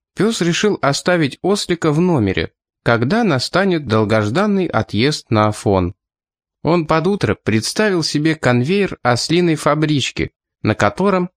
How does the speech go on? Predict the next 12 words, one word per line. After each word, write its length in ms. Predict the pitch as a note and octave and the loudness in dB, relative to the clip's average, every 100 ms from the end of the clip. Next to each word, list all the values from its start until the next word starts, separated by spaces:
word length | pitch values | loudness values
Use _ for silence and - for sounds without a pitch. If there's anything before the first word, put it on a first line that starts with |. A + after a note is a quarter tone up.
| _ | _
одни 420 | A2 G2+ G#2+ D#3+ | 0 0 2 2
глаза. 640 | C3 B2 B2 G#2+ F#2+ E2+ _ _ _ _ | 2 2 2 2 2 0 _ _ _ _
Умелые 480 | B2+ E3+ G3+ F#3+ F3 | 0 2 2 0 0
руки 260 | E3+ F3+ D3+ | 0 0 0
гречек 500 | B2 F3 A3 E3 - | 2 0 0 -2 0
монтируют 720 | A2+ G#2+ - D#3+ F3 D#3 D3 | 2 2 0 0 2 2 0
их, 360 | - C#3 C3 - _ _ | -2 -2 -4 -12 _ _
клеят, 600 | - G#2 C3+ E3+ D#3 D3+ _ _ - | -2 2 2 2 0 -4 _ _ -6
доводят 560 | G#2+ C#3+ G3+ G#3+ D#3 B2+ | 0 0 2 0 0 0
до 100 | B2+ | 0
товарного 600 | C3 C#3 C#3+ A#2 G#2+ G2+ | 2 2 0 0 0 0
вида, 420 | B2+ G3 F#3 | -2 0 -2